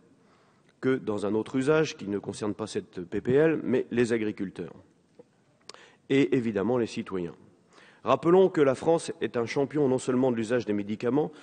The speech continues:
mais aussi des produits phytosanitaires. Or, se passer de ces derniers ne coûte pas davantage.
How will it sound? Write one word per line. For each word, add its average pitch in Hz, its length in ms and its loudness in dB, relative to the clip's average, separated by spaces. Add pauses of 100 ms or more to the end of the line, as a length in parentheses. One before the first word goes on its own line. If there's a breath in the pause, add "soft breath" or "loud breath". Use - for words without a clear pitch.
(220 loud breath)
mais 139 100 6
aussi 147 460 2
des 127 120 0
produits 120 300 -4
phytosanitaires. 104 800 -6 (600 soft breath)
Or, 147 220 4
se 147 100 -4
passer 143 300 -2
de 135 60 -12
ces 139 100 -6
derniers 127 420 2 (240 loud breath)
ne 120 80 0
coûte 160 220 -2
pas 135 140 0
davantage. 98 640 -2